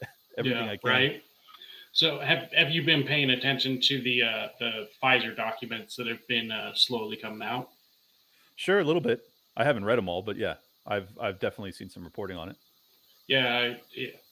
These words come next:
Speaker 2: I think it's kind of interesting. These same documents that Pfizer themselves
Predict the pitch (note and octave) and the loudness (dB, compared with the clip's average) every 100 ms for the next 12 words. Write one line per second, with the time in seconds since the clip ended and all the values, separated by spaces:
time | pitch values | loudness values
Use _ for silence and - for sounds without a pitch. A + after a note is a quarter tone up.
0 | _ D3+ D3 C#3+ C3+ - C#3 C3+ C#3 C3+ | _ 4 4 4 2 2 0 2 2 4
1 | C#3 B2+ C#3+ C3+ C3+ C3 - - - - | 2 2 2 2 2 0 -2 -8 -8 -4
2 | D#3 C#3+ C3+ C3 B2+ - B2+ B2 A#2+ - | 2 4 4 4 4 2 0 0 0 -8
3 | A#2+ C3 B2 A#2+ A#2 - _ C#3 C3+ B2 | -2 2 4 2 0 -10 _ 0 2 2
4 | B2 A#2 A#2 C3 B2 A#2 G#2 - | -2 -4 -2 0 2 0 -2 -6